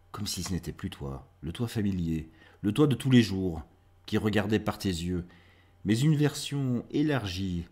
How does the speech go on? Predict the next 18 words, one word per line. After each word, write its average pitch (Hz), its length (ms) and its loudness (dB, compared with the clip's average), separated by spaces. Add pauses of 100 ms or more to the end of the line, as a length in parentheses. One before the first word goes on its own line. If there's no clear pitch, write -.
(100)
décentrée, 104 840 0 (600)
flottante 107 880 -4 (400)
et 98 80 -2
comme 98 480 2 (240)
démantibulée 98 960 2
de 71 100 -10
ce - 160 -12
toi. - 400 -16 (2500)
Les 71 100 -6
premières 90 320 0
fois 139 160 -2
que 92 140 -6
survint 80 340 -6
cette - 300 -12
métamorphose 82 580 -6
de 73 80 -12
ton 65 140 -14
regard, 95 500 -6